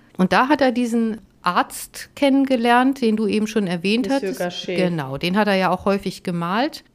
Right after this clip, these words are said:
Speaker 1: Der hat sich ihm seiner so richtig angenommen und hat mit ihm auch so ein bisschen, ja, wir würden heute sagen, Psychotherapie gemacht. Also die sind sich sehr, sehr nahe gekommen. Und da hat er sich auch erst wohlgefühlt und wahnsinnig viele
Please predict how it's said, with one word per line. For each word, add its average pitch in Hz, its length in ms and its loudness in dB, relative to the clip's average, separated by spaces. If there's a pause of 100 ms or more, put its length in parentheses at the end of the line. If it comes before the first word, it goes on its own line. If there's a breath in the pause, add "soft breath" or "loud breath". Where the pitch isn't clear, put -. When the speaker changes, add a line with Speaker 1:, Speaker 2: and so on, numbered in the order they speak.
(280)
Speaker 1:
Der 196 160 0
hat 214 180 -2
sich 214 440 -6
ihm 202 220 -4
seiner 185 340 -2
so 190 100 -6
richtig 214 400 -4
angenommen 254 760 2 (600 loud breath)
und 190 200 -4
hat 196 160 0
mit 202 140 -4
ihm 190 180 -4
auch 180 120 -2
so 185 220 -4
ein 180 80 -6
bisschen, 170 840 -8
ja, 139 180 -8 (400)
wir 156 320 -8
würden 165 160 0
heute 160 220 -2
sagen, 143 320 -6
Psychotherapie 220 1200 0 (460 loud breath)
gemacht. 196 440 0
Also 175 180 0
die 180 160 -2
sind 190 220 -4
sich 175 180 -6
sehr, 180 180 0
sehr 160 160 -2
nahe 160 260 -2
gekommen. 214 580 -2 (560 soft breath)
Und 175 220 -4
da 170 80 -2
hat 190 100 -2
er 185 60 -2
sich 175 200 -6
auch 175 200 -4
erst - 440 -6
wohlgefühlt 226 680 -2
und 180 240 -4
wahnsinnig 196 460 -4
viele 170 440 -2